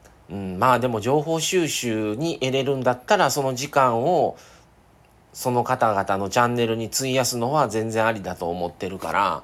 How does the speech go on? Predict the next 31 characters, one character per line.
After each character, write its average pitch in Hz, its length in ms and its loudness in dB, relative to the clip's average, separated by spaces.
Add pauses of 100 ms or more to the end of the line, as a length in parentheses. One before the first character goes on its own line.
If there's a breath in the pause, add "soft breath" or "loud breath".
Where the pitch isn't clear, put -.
(460 soft breath)
結 127 180 -10
局 151 260 -6
は 156 140 2
情 139 160 -4
報 156 220 -2
収 165 260 -4
集 120 240 -6
の 101 300 -4 (520 loud breath)
で 113 120 -10
き 143 120 -6
る 139 100 -2
か 139 120 4
で 127 140 -6
き 143 100 -6
な 127 140 2
い 98 60 -4
か 92 120 -4
と 92 140 -6
か、 90 500 0
あ - 60 -12
と 113 160 -8
キ 127 100 -2
ャ 117 40 0
ラ 147 120 0
ク - 100 -10
タ 107 220 0
ー 98 60 -2
が、 98 100 -2
ま 95 180 -4
あ、 90 40 -8
第-、 110 420 -2